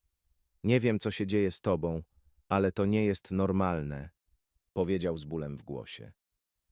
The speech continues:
Jego słowa były jak cios w serce. Z każdą minutą, którą spędzałam w tym domu, coraz bardziej zdawałam sobie sprawę, że nie da się tego cofnąć. Mój brat już nie patrzył na mnie z podziwem ani zaufaniem.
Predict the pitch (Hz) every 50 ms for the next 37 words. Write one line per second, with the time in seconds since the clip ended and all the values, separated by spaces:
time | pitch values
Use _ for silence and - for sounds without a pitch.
0 | _ _ _ _ _ - 87 85 90 92 - - - 98 92 87 95 87 82 92
1 | 92 90 90 87 82 - - - 95 85 - - - - 90 73 65 - - -
2 | 64 60 55 - _ _ _ _ _ _ _ _ _ _ _ _ - - - -
3 | 110 104 101 104 98 98 104 107 120 123 - - 87 82 78 - - - 85 85
4 | 82 - - - 87 85 78 92 92 92 87 80 76 - - 85 78 76 69 73
5 | 71 69 69 69 69 73 - _ _ _ _ _ _ _ _ _ - - 104 98
6 | 98 87 82 87 104 107 98 90 92 87 82 78 90 85 92 95 95 90 85 -
7 | - 82 82 82 - - - 82 90 90 85 85 90 82 78 82 82 82 82 87
8 | 90 85 73 73 71 - - 76 - 78 71 69 69 - - 82 65 - - -
9 | 50 50 50 - - - _ _ _ _ _ _ _ _ _ _ _ _ - 90
10 | 95 95 82 78 95 101 98 - - 87 82 - 98 85 80 - 92 90 - -
11 | 90 80 80 78 78 78 76 76 73 - - - 80 76 80 92 85 85 82 82
12 | - - - 85 82 82 71 80 78 78 73 - - 82 65 64 62 64 62 55
13 | 53